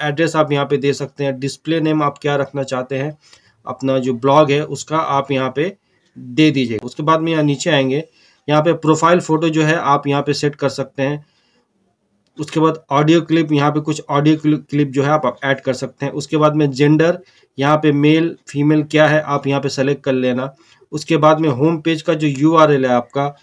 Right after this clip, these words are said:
आपके ब्लॉग का यूआरएल जो होम पेज का आपको यहाँ पे दे देना है, मतलब कि आपका वेबसाइट का जो लिंक है वो आपको यहाँ पे दे देना है होम पेज का।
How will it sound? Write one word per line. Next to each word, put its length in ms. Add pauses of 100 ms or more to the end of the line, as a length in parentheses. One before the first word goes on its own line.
(140)
आपके 260
ब्लॉग 380
का 60
यूआरएल 540
जो 180
होम 180
पेज 200
का 120
आपको 380
यहाँ 160
पे 140
दे 200
देना 240
है, 180 (460)
मतलब 300
कि 160
आपका 380
वेबसाइट 440
का 160
जो 300 (720)
लिंक 280
है 100
वो 160
आपको 260
यहाँ 120
पे 140
दे 180
देना 200
है 180 (720)
होम 220
पेज 280
का। 180